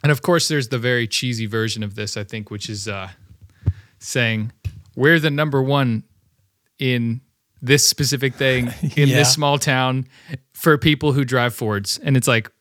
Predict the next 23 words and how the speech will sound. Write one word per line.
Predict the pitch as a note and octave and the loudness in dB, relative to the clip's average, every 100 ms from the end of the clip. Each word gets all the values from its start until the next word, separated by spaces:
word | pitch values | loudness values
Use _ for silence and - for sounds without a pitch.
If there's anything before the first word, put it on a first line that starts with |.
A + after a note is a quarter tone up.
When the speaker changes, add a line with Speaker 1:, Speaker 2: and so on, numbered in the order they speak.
| _ | _
Speaker 1:
okay, | C#3+ B2 A#2 | -4 0 0
that | A#2+ A2 | 0 2
means | A2+ A2+ | 0 2
nothing. | A2+ G#2+ G#2 A2+ | 2 0 2 2
<laughs> | G#2 | 2
So | - D3+ B2+ A#2+ - - - - - | 2 2 0 -2 -8 -20 -20 -18 -4
you, | D3 C#3 - | -4 -4 -4
it | D#3 A2+ | -4 -4
has | - D3 D3 - | 0 2 2 -2
to | - | -2
be | B2 C3+ B2+ A#2+ A#2+ _ _ | -4 -2 -2 -2 -4 _ _
a | B2 | -10
category | - B2+ B2+ A#2 A#2 | -2 -2 -2 -2 -2
that | A2 G#2 | -2 -4
your | A#2 A2+ B2 B2 A#2+ A#2 - - | -6 -6 -4 0 -2 -2 -6 -2
audience | B2 C#3 C#3+ C#3 - _ B2+ | -2 0 -2 -4 -8 _ -6
believes | C3 A#2+ G#2+ C3+ C#3 C#3+ C#3 - _ - | -2 -2 -2 0 0 0 0 -4 _ -6
because | A2+ - C3 | -4 0 -2
it's | A2 - | -2 -6
true. | - - A#2+ G#2 - _ _ - _ | -6 -4 -4 -6 -10 _ _ -20 _
You | B2 | -10
can't | - E3+ D3+ - | 0 0 0 0
just | C#3 - | -2 -2